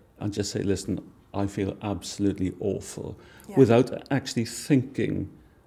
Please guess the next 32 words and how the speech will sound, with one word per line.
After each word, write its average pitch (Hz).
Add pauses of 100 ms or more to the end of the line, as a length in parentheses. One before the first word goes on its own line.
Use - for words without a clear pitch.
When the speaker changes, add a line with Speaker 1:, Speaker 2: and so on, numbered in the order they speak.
(200)
Speaker 1:
"What 110
is 113
making 107
me 90
feel -
awful? -
How 127
Speaker 2:
And 123
Speaker 1:
am -
I 101
awful? -
Am 82
I 85
just -
miserable?" 101
Speaker 2:
Yes, -
Speaker 1:
You -
Speaker 2:
and 208
Speaker 1:
know? 226
Speaker 2:
why 262
am 240
I 233
here? 240
What 202
am 214
I 208
asking 202
you 196
to -
do 220
about 175
it? 185